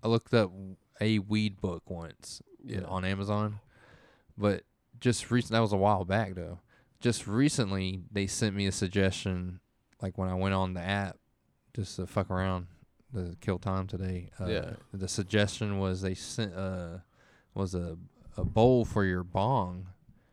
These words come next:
Speaker 1: so you can do
Speaker 2: Uh.
Speaker 1: your dabs.
Speaker 2: Oh, okay.
Speaker 1: Dabs are the, is what
Speaker 2: The
Speaker 1: does
Speaker 2: flower?
Speaker 1: wax.
Speaker 2: Oh, yeah,
Speaker 1: It
Speaker 2: yeah,
Speaker 1: looks
Speaker 2: yeah.
Speaker 1: like wax,
Speaker 2: Mm-hmm.
Speaker 1: like a brown, poop brown look
Speaker 2: Yeah.
Speaker 1: sometimes. Uh,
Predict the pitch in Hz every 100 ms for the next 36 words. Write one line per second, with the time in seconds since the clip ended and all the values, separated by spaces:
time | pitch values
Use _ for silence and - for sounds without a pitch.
0 | - - 98 117 117 107 98 90 - 98
1 | 104 90 87 - - - _ - 123 180
2 | - 156 - - - - 98 95 92 90
3 | 92 87 87 87 87 82 - - 87 -
4 | 90 - _ - 95 87 92 110 143 -
5 | 101 101 113 175 - - - - - 139
6 | 170 170 165 147 127 107 87 87 95 107
7 | - - 123 117 107 101 85 - - -
8 | - - - - _ - _ _ _ _
9 | - 95 95 92 - 110 - 101 104 101
10 | 101 107 104 - _ - 117 95 110 107
11 | - - - - - - - _ - 98
12 | 92